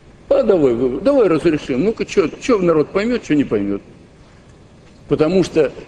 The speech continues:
тот, кто управляет общественными процессами, им, вообще говоря, они люди не глупые, им иллюзии не нужны, как нашим этим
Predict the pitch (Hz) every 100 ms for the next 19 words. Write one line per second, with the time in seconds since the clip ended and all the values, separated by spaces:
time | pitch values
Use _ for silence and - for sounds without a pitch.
0 | - 202 196 - 170 147 120 143 143 233
1 | 285 254 - 156 - 185 - 120 117 -
2 | 147 - 156 - - - - - - -
3 | - 123 208 262 247 - 190 147 131 123
4 | 110 117 165 185 185 196 190 127 135 170
5 | - 110 - 151 233 233 208 160 165 220
6 | 196 214 190 185 175 123 127 160 220 156
7 | 104 - - - - - - - - -
8 | - 147 - 151 151 139 127 123 - 110
9 | 104